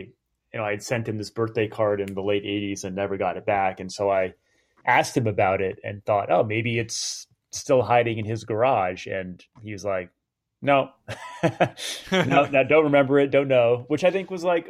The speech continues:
again, like, that's what, what I liked about the process is it's not Hollywood. In Ho-, if Hollywood was scripting that scene,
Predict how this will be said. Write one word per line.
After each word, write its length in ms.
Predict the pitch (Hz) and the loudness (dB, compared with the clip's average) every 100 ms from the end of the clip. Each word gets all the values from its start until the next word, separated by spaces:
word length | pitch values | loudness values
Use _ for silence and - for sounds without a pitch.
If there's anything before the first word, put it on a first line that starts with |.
| 165 | -8
again, 340 | 151 156 135 | 0 0 2
like, 300 | 120 113 110 _ _ - | 0 -2 -4 _ _ -2
that's 480 | 139 151 165 - 135 | 2 4 2 -10 -4
what, 400 | 135 135 131 _ _ _ _ _ | 0 2 0 _ _ _ _ _
what 260 | 135 123 117 | -6 -2 -2
I 100 | 113 | -4
liked 360 | 113 120 120 | -4 -6 -6
about 480 | 117 117 107 104 - _ - | -6 -2 0 -2 -6 _ -14
the 140 | 107 _ _ _ _ | -14 _ _ _ _
process 720 | 131 113 107 - 107 101 - | -2 -2 -2 -4 -6 -6 -14
is 480 | - 117 107 101 - _ _ _ | -10 -8 -8 -12 -18 _ _ _
it's 220 | 139 131 | -12 -8
not 320 | 135 139 143 - | 2 2 2 -2
Hollywood. 560 | 135 127 98 87 90 | 0 0 -2 -12 -16
In 120 | - 123 | -10 -8
Ho-, 240 | 110 139 | -4 -4
if 120 | 160 | -4
Hollywood 580 | - 156 160 156 143 135 | -4 -2 0 0 -2 -4
was 160 | 117 113 | -4 -8
scripting 520 | - 139 135 127 113 | -6 -6 -6 -8 -4
that 220 | 110 104 | -4 -4
scene, 560 | - 135 117 104 98 | -8 -6 -6 -6 -8